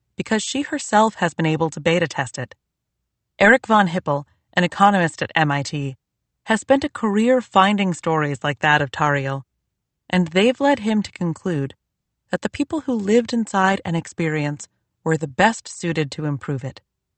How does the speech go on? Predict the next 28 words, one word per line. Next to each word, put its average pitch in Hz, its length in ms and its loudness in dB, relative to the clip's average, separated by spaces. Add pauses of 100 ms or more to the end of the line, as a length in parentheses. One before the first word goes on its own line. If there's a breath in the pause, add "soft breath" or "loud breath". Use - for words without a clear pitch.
(420)
Inventions 214 720 2
tend 185 260 0
to 175 60 -8
spring 170 520 0
from 165 240 -2
those 202 240 0
who 226 100 -4
see 269 240 -6
themselves 226 640 -2
as 180 160 0
the 170 100 -6
users, 156 480 -4 (640)
from 180 180 0
Californians 185 840 2
who 175 120 0
invented 165 480 2
skateboards 160 760 0
to - 100 -8
surf - 400 -4
the - 140 -12
streets, - 500 -6 (680)
to 226 200 0
the 175 120 0
surgeons 240 580 -2
who 196 120 -4
built - 380 -2
the 190 100 -6
first - 360 -4